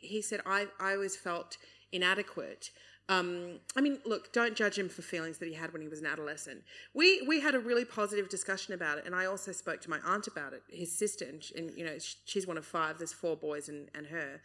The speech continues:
And I said, "What do you think it is about our family that really emphasises the need to, for women to look in a s-, a, a particular way?"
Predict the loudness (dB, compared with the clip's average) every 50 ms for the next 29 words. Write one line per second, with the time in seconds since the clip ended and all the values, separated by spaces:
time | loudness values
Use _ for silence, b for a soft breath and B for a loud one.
0 | B B B B B B B B B -2 -2 0 0 0 0 0 0 0 0 -2
1 | -2 -2 -2 -6 -4 -4 -4 -4 -4 -4 -6 -6 -6 -6 -4 -4 -8 -10 -12 _
2 | _ _ _ _ _ -4 -4 -4 -4 -4 -4 -2 -2 -2 -2 -2 -6 -8 -8 -10
3 | -8 -10 -12 -10 _ -8 -4 -2 0 0 0 -2 -2 -6 -8 -12 -14 _ _ _
4 | _ _ _ 0 0 0 2 0 0 0 2 0 0 -4 -4 -8 -10 -10 -8 -8
5 | -8 -6 -8 -8 -10 -12 -12 -8 -6 -6 -4 -4 -4 -4 -4 -6 -6 -6 -6 -6
6 | -6 -6 -8 -10 -8 -6 -8 -6 -4 -4 -4 -4 -4 -8 -8 -8 -10 -8 -8 -8
7 | -6 -4 -4 -4 -4 -4 -6